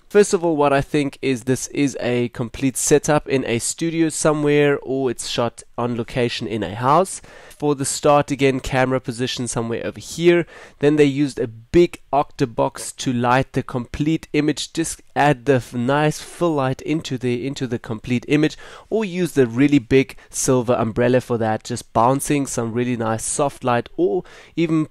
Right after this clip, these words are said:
bumping up the light a little bit more to get a really hard light here onto the subject. Then over to the side here, I can see that on the side, the chair and also the girl here on the left and the lady's leg has a really nice rim light going around. It's a little bit softer here at the top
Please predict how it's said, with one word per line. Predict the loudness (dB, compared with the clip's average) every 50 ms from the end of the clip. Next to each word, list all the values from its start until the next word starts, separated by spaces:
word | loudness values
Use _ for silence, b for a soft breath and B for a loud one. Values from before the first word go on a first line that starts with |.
| -4 0
bumping | 2 2 2 2 0 -2 0
up | 0 -2 -4
the | -2 -2
light | 0 0 0 0
a |
little | -2 -4
bit | -4 -4 -4 -4
more | -2 -2 -2 -2
to | -4 -6
get | -4 -4 -4 -4 -4
a | -6 -6 -6
really | -8 -10 -8 -2 0 0 2 2 2 2 0
hard | 0 -2 -6 -4 -4 -4 -4 -4
light | -4 -2 -2 -2 -2 -4 -6
here | -8 -6 -6 -6 -6 -8 B B B B B B
onto | -2 -2 -2 -2 -4 -6
the | -6 -4 -4
subject. | -4 0 2 2 2 2 0 -2 -4 -4 -6 -12 B B B
Then | -2 0 0 2 2
over | 0 0 -2
to | -4 -4 -4
the | -4 -2
side | -2 0 2 2 2 2 2
here, | 4 4 4 4 2 B B B B B B B
I | -6 -4
can | -2 -4 -4
see | -4 -4 -2 0
that | 0 0 0
on | 0 -2 -2
the | -2 -2
side, | -2 -2 0 0 0 2 2 2 0 -2 -2
the | -4 -6
chair | -6 -4 -6 -6 -4 0 2 2 2 4 2 0 0 -2
and | -4 -2 -2 -2 -2
also | -2 -4 -6 -6 -8 -10 -8
the | -8 -8
girl | -6 -2 0 0 2 2 0
here | 0 -2 -2 -2
on | -2 -2
the | -2
left | 0 2 4 4 2 2 -2 -10 B B B B B B B B
and | 0 2 2 2 4
the | 4
lady's | 4 6 6 6 6 4 2 0 0
leg | 0 2 4 4 2 0
has | -2 -6 -2 0 0 0 0 -2 -4
a | -4 -4
really | -6 -8 -8 -4 -2 0 0 2 2 2 2
nice | 2 2 0 0 0 -2 -4 -6
rim | -4 -2 0 0 2 2
light | 0 0 0 -2 -4
going | -6 -6 -6 -6 -4 -4
around. | -4 -2 -2 -2 -2 -4 -8 -10
It's | -8 -8 -4 -2
a | 0 0
little | 0 0
bit | 0 -2 -4 -4
softer | -2 0 2 0 0 0 -4 -8
here | -4 -2 -2 -2
at | -2
the | -4
top | -10 -8 -4 -2 -2 -2 -4 -8